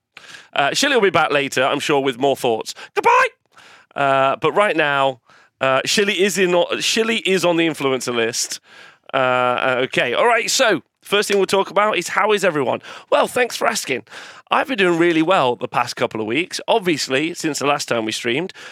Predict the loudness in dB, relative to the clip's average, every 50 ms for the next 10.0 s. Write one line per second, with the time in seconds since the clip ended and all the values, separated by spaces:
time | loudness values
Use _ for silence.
0 | -20 -20 -8 -2 0 2 2 2 2 0 0 -2 -4 -2 -2 -2 -2 -2 -4 -6
1 | -8 -2 -2 0 0 0 -2 -4 -4 -2 0 0 0 -2 -6 -6 -2 0 2 2
2 | 2 0 -2 -4 -6 -6 -4 -4 -4 -2 -2 -6 -6 -6 -10 -10 -8 -8 -8 -6
3 | -6 -6 -6 -6 -8 -10 -8 -8 -4 -4 -4 -4 -4 -6 -4 -4 -4 -4 -6 -10
4 | -14 -20 -20 -10 _ 0 2 2 2 0 0 0 0 2 2 2 2 0 0 -2
5 | -4 -8 -10 -2 0 2 2 4 2 0 0 -2 -4 -4 -2 -2 -2 -2 -2 -6
6 | -6 -6 -4 -4 -2 -2 -2 -2 0 -2 -2 -2 -2 -4 -4 -4 -4 -6 -6 -6
7 | -4 -4 -4 -4 -4 -2 0 0 2 2 2 2 0 -2 -2 -4 -8 -12 -16 -18
8 | -20 -20 _ -6 -4 -2 -2 -2 -4 -6 -6 -4 -2 0 0 0 -2 -4 -4 -6
9 | -6 -8 -8 -10 -16 -20 _ _ -2 -2 -2 0 0 0 0 0 0 -2 -4